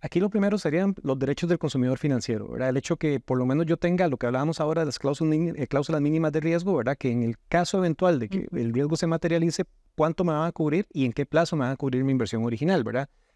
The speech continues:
Speaker 1: Eh, tema de la, de la ley del, de la misma ley del Banco Central de Costa Rica, la ley del, de, de, de, del sistema bancario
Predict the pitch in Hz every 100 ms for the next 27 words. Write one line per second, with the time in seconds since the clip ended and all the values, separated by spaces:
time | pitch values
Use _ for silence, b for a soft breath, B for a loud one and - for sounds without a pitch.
0 | _ 139 143 139 _ 160 170 190 160 139
1 | 127 147 131 131 135 156 165 135 123 123
2 | 139 151 156 160 139 139 147 127 123 123
3 | - - 131 185 - 135 123 131 135 117
4 | 110 110 120 120 - 110 110 107 113 -
5 | - 139 147 185 180